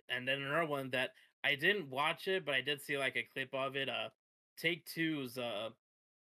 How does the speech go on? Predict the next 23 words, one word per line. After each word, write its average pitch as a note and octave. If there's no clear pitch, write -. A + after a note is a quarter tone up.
E C#3
three C3
segment A#2+
was F#3
a E3
whole G3
lot G3
of D#3
nothing. D#3
It B2+
was D3
essentially D#3+
a B2+
bunch D3
of, C3+
uh, A#2
devs E3+
or C#3+
all C3+
of A#2+
Take-Two's D3
subsidiaries C#3+
just -